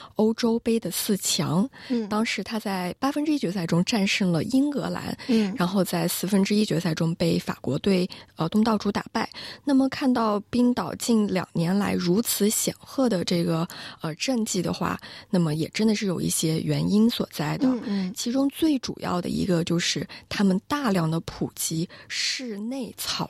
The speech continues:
Speaker 1: 地足球场，因为冰岛气候很冷，一年适合在户外的场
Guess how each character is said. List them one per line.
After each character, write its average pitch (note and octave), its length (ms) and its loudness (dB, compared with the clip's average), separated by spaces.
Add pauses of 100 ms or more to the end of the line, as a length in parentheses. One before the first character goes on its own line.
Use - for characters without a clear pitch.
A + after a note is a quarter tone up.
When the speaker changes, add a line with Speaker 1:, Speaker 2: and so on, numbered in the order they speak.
(100)
Speaker 1:
地 C4+ 180 4
足 D#3+ 220 0
球 E3 180 0
场， E3 300 -4
因 A#3 100 2
为 A#3+ 140 4
冰 C4 220 2
岛 G#3+ 220 -4 (300)
气 - 180 0
候 A#3 140 2
很 G#3 240 2
冷， F#3+ 180 -2
一 A#3 120 2
年 G3+ 200 2
适 - 220 0
合 F#3 220 -2
在 F#3+ 240 2
户 - 200 0
外 A#3+ 160 4
的 D#3+ 120 0
场 - 280 -8